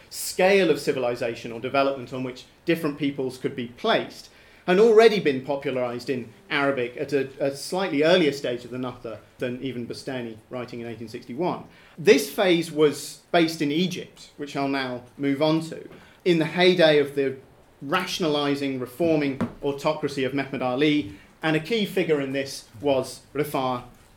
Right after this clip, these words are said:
at-Tahtawi, famous as a traveller to Europe, sent to Paris in eighteen twenty-six on one of Mehmed Ali's educational missions, famous on his return as an educational reformer within Egypt, overseeing new schools which draw on particularly French models.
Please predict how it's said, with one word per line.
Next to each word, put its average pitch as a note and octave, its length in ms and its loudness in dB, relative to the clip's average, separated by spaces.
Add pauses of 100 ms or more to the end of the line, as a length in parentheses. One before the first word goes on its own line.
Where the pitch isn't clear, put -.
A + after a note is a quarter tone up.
at-Tahtawi, B2+ 680 -4
famous C#3 420 -4
as B2 100 -6
a A#2 60 -10
traveller C3+ 520 -4 (220)
to B2+ 100 -12
Europe, A3 440 6
sent C3 180 -6
to C3+ 60 -12
Paris E3+ 480 -2
in B2 180 -8 (200)
eighteen C#3+ 280 -2
twenty-six D3 680 -6
on B2+ 160 -6
one C3+ 140 -4
of B2+ 80 -8
Mehmed B2+ 320 -8
Ali's B2+ 480 -4 (160)
educational C3 640 -4
missions, F3+ 520 -2 (240)
famous E3 380 2
on C3+ 120 -2
his B2+ 140 -10
return F#3+ 540 -2
as C#3+ 100 -4
an C#3 80 -4
educational C#3 560 -4
reformer C#3 400 -2
within D3 460 -2 (140)
Egypt, D3 440 -2 (160)
overseeing C3+ 520 -2
new C3 200 -2
schools B2+ 420 -4
which - 200 -14
draw B2+ 340 -2 (200)
on B2 260 -6
particularly B2+ 480 -8
French A#2+ 420 -10
models. D3 540 -4